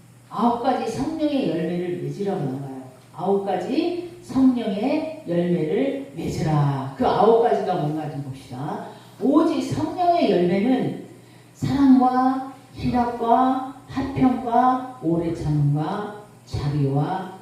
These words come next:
양성과 충성과 온유와 절제니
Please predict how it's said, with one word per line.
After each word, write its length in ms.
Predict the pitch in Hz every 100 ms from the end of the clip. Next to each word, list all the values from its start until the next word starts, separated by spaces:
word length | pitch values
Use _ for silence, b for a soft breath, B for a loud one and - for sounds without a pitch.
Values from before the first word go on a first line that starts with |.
| -
양성과 840 | 147 147 139 127 139 165 196 190 - -
충성과 1000 | - 262 254 247 226 226 240 247 247 - -
온유와 840 | 175 175 170 151 143 165 196 - -
절제니 600 | 131 135 - 113 120